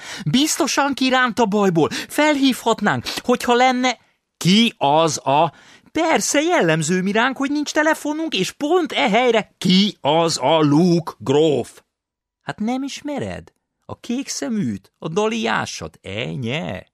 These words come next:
„Fülej szavamra, hát te kisgyerek.” A kék szemű daliás Luke gróf. Nekivágott hajdan az oknimezőknek a kék szemű daliás Luke gróf.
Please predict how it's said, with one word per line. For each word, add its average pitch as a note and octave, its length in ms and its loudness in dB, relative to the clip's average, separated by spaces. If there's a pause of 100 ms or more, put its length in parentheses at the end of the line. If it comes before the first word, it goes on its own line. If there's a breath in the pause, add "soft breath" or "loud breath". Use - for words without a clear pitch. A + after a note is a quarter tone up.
(420)
„Fülej D4+ 540 -4
szavamra, D4+ 600 -6
hát A#3+ 260 -8
te - 120 -12
kisgyerek.” F#3+ 680 -10 (1700)
A D3+ 200 -4
kék C#4 340 -8
szemű E3+ 420 -6
daliás G3 840 -8
Luke F#3 480 -8
gróf. E2+ 520 -10 (1200)
Nekivágott E3+ 800 -4
hajdan D#3 480 -4
az D#3 160 -4
oknimezőknek D3+ 1080 -4
a C3+ 60 -10
kék D3+ 320 -10
szemű E3 400 -4
daliás C3+ 720 -8
Luke F3+ 360 -6
gróf. D3 540 -10